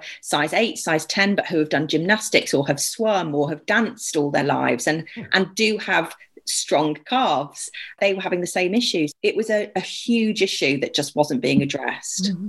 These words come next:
Speaker 2: That's brilliant. Well done for doing that. Now, you're forty-five now then. So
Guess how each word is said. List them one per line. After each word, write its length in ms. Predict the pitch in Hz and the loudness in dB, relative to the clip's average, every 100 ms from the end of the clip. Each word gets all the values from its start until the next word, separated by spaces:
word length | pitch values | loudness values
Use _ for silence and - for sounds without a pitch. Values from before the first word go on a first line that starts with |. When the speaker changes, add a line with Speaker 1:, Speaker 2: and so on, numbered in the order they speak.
| - | -6
Speaker 2:
That's 220 | 214 196 - | 0 0 0
brilliant. 400 | - 294 185 - | 0 2 2 0
Well 180 | - | -2
done 340 | 190 165 147 151 | 0 0 0 -2
for 120 | - | -6
doing 320 | 156 151 156 | 0 2 2
that. 220 | 156 180 - | 2 0 0
Now, 320 | 247 254 254 _ - 160 - - - _ - | 0 0 -2 _ -20 -18 -20 -20 -20 _ 0
you're 120 | 311 | 0
forty-five 760 | 311 240 226 - - 156 147 143 | 4 2 2 -2 2 2 2 0
now 240 | 135 143 | 2 2
then. 400 | 147 147 233 - | 2 0 0 -4
So 280 | - 208 | -2 -2